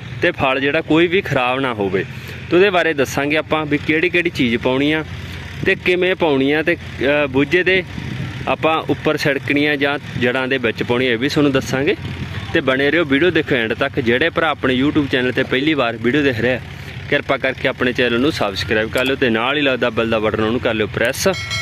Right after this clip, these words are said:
ਇਸੇ ਤਰ੍ਹਾਂ ਆਪਾਂ ਜਾਣਕਾਰੀਆਂ ਵੀਡੀਓ ਲੈ ਕੇ ਆਉਂਦੇ ਰਹਿੰਦੇ ਆ। ਜਿਵੇਂ ਕਿ ਕਿਸਾਨ ਦੋਸਤੋ, ਹੁਣ ਕੋਈ ਵੀ, ਜਿਵੇਂ ਕਿ ਦੋਸਤੋ, ਇਹ ਤੁਸੀਂ ਦੇਖ ਰਹੇ ਹੋ ਚੀਕੂਆਂ ਦਾ ਬੂਝਾ, ਤੇ ਚੀਕੂਆਂ ਦਾ ਜਿਹੜਾ ਫਲ ਹੁਣ ਪੂਰਾ ਚੱਕ ਲਿਆ, ਦੇਖੋ ਤੁਸੀਂ,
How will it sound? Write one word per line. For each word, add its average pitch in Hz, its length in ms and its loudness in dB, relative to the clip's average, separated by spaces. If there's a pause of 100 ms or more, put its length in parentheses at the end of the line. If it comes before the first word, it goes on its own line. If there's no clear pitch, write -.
(200)
ਇਸੇ 151 300 2
ਤਰ੍ਹਾਂ 139 180 0
ਆਪਾਂ 131 200 -2
ਜਾਣਕਾਰੀਆਂ 120 580 0
ਵੀਡੀਓ 123 240 2
ਲੈ 127 160 2
ਕੇ 120 240 -2
ਆਉਂਦੇ 101 260 -2
ਰਹਿੰਦੇ 160 280 2
ਆ। 170 60 -2 (920)
ਜਿਵੇਂ 160 260 2
ਕਿ 180 140 0
ਕਿਸਾਨ 156 420 0
ਦੋਸਤੋ, 156 420 0 (600)
ਹੁਣ 147 200 0
ਕੋਈ 180 320 2
ਵੀ, 175 120 -10 (540)
ਜਿਵੇਂ 160 300 2
ਕਿ 170 180 2
ਦੋਸਤੋ, 160 460 2 (100)
ਇਹ 160 160 2
ਤੁਸੀਂ 151 280 2
ਦੇਖ 135 240 0
ਰਹੇ 143 120 2
ਹੋ 156 60 0
ਚੀਕੂਆਂ 156 540 2
ਦਾ 147 100 4
ਬੂਝਾ, 135 360 0 (880)
ਤੇ 160 100 2
ਚੀਕੂਆਂ 165 520 2
ਦਾ 160 80 2
ਜਿਹੜਾ 160 180 2
ਫਲ 127 420 0
ਹੁਣ 123 140 0
ਪੂਰਾ 131 300 0
ਚੱਕ 120 300 -2
ਲਿਆ, 123 180 2
ਦੇਖੋ 117 280 0
ਤੁਸੀਂ, 123 300 -6